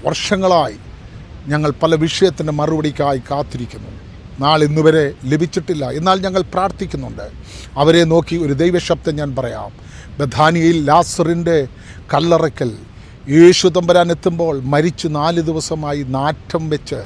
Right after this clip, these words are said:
ജീർണിച്ചു തുടങ്ങിയ അവസ്ഥയിലായിരുന്നു.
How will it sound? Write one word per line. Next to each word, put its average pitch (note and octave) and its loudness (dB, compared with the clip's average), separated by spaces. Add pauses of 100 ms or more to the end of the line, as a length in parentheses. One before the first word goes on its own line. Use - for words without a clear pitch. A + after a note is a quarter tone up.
(960)
ജീർണിച്ചു G3+ 2
തുടങ്ങിയ G3 0
അവസ്ഥയിലായിരുന്നു. E3+ -2